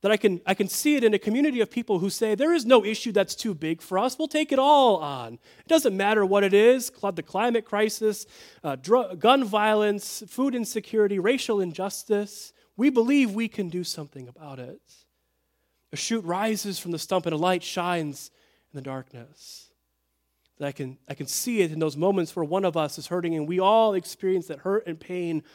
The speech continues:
along with them. I can see it in the, the phone calls, the hospital visits, the cards that are sent. A shoot rises from the stump and the light shines in the darkness.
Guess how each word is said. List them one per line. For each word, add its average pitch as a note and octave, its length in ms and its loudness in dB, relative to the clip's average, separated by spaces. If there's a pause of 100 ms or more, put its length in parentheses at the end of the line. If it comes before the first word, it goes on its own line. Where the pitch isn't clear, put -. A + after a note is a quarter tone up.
(240)
along D3+ 280 -6
with D#3 200 -6
them. A#2+ 320 -8 (540)
I - 40 -20
can C3 80 -12
see A3 280 0
it F3+ 80 6
in D#3 100 0
the, D3 80 -2
the - 140 -10
phone G#3 340 2
calls, D3 420 -2
the D3 60 -10
hospital F#3 500 -6
visits, D3+ 320 -6
the D#3+ 80 -12
cards G3 480 0
that D3 120 -8
are D3 80 -8
sent. E3+ 440 -4 (1200)
A C3 40 -16
shoot F3 280 -6
rises E3 540 -2
from D#3 120 -12
the C#3+ 80 -8
stump C3+ 500 -8 (140)
and C3 100 -12
the B2+ 60 -10
light C#3 260 -4
shines C#3 580 -6
in B2+ 60 -20
the B2 60 -16
darkness. A#2+ 840 -18